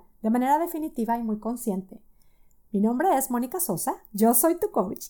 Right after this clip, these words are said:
y este es el podcast número ciento cuarenta y cinco titulado No sé decir que no. Creo que es un tema importante a tocar en esta época del año. Bueno, aquí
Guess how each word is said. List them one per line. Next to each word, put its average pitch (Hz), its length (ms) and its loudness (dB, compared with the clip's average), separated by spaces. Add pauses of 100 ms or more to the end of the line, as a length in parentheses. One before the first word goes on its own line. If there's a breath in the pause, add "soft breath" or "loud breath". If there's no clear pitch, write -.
y 208 180 0
este - 240 -4 (100)
es 427 120 -2
el 381 100 -2
podcast 311 340 0
número 247 240 -2
ciento 339 520 -2
cuarenta 240 340 2
y 392 80 2
cinco 262 460 -2
titulado 262 640 -4 (800)
No 208 200 2
sé 294 300 2 (320)
decir 247 380 -2
que 233 140 -4
no. - 180 -12 (580)
Creo 330 240 4
que 381 60 -4
es 427 180 2
un 403 60 -10
tema 320 240 2
importante 233 720 4
a 233 60 4
tocar 196 500 -2
en 254 160 -2
esta 339 280 0
época - 360 0
del 202 180 0
año. 175 380 -4
Bueno, 190 360 -4
aquí 311 320 2